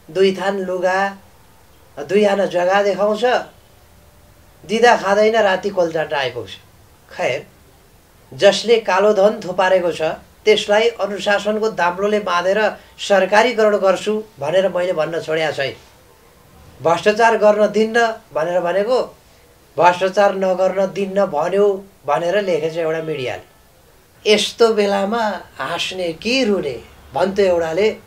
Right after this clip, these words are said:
सम्झिन्छु, ताज्जुब लाग्छ। बोल्नेको समस्या नभएर यहाँनिर सुन्न नजान्नेको समस्या हो जस्तो लाग्छ मलाई।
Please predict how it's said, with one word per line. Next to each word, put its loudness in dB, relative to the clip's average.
सम्झिन्छु, -2
ताज्जुब 0
लाग्छ। 0
बोल्नेको 6
समस्या 0
नभएर 2
यहाँनिर -2
सुन्न -4
नजान्नेको 0
समस्या -4
हो -4
जस्तो -6
लाग्छ -6
मलाई। -12